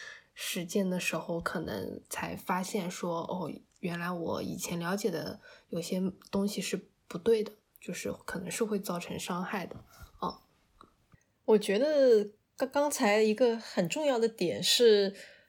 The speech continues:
Speaker 2: 还是要有一个可以问的存在，而不是说，当然现在很多资讯大家都可以上网搜嘛，但还是要有一个像是，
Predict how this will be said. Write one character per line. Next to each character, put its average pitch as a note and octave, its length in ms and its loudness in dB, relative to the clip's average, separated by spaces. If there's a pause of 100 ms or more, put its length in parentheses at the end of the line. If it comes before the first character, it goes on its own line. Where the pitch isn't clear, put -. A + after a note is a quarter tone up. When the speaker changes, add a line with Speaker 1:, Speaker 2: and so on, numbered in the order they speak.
Speaker 2:
还 F3 220 2
是 D4 300 2
要 B3+ 240 6
有 F3+ 340 4
一 C#3+ 100 -8
个 E3+ 960 4 (540)
可 - 240 -2
以 G3 300 0
问 C#4+ 240 2
的 G2 500 -2 (320)
存 - 320 -4
在， D#3+ 300 -2
而 D#3+ 140 0
不 F#3 160 -10
是 A3 160 -2
说， G#3 520 2 (440)
当 B3 160 2
然 A#3+ 100 2
现 A#3+ 160 2
在 A3 100 2
很 F#3+ 120 0
多 F3 120 -2
资 A3 200 0
讯 G#3 440 0
大 F#3+ 140 -2
家 F3+ 120 0
都 G3 120 -2
可 G3 140 -6
以 D3+ 80 -2
上 - 380 0
网 - 160 -2
搜 E3+ 300 0
嘛， - 200 -6
但 G#3 220 -2
还 - 220 -4
是 B3 160 -2
要 A3+ 160 4
有 F3+ 180 0
一 F#3+ 80 -8
个 F#3 400 4 (600)
像 G3 260 0
是， F#3+ 280 0